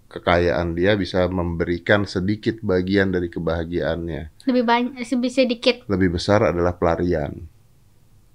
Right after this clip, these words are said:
Speaker 2: Iya.
Speaker 1: Iya dong, kalau orang stres belanja, eh, pelarian.
Speaker 2: Iya. Terus orang stres kaya pelarian nggak?
Speaker 1: Ya kalau dia stresnya di expose untuk belanja, beli barang-barang mewah,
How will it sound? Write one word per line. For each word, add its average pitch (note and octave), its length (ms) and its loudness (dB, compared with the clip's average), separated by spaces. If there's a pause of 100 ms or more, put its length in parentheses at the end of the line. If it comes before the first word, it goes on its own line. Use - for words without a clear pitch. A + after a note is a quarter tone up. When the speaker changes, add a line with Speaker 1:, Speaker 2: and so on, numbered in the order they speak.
(580)
Speaker 2:
Iya. C4 280 0 (240)
Speaker 1:
Iya A3+ 320 4
dong, F2 580 6
kalau B2+ 200 6
orang C3 160 6
stres - 400 0
belanja, D#2 720 -2 (180)
eh, B2+ 140 -4
pelarian. A2 560 -2 (240)
Speaker 2:
Iya. A3 480 4 (680)
Terus D4 480 -2
orang B3 340 6
stres D4+ 400 -2
kaya B3+ 560 2 (400)
pelarian C#4 480 0
nggak? - 100 -18 (240)
Speaker 1:
Ya F2+ 140 0
kalau G#2+ 180 4
dia C#3 140 6 (160)
stresnya D3+ 460 2
di D3+ 140 6 (360)
expose C#3 380 -2
untuk D3 200 2
belanja, C#3+ 480 4
beli C3+ 180 2
barang-barang C#3+ 540 2
mewah, D3 380 0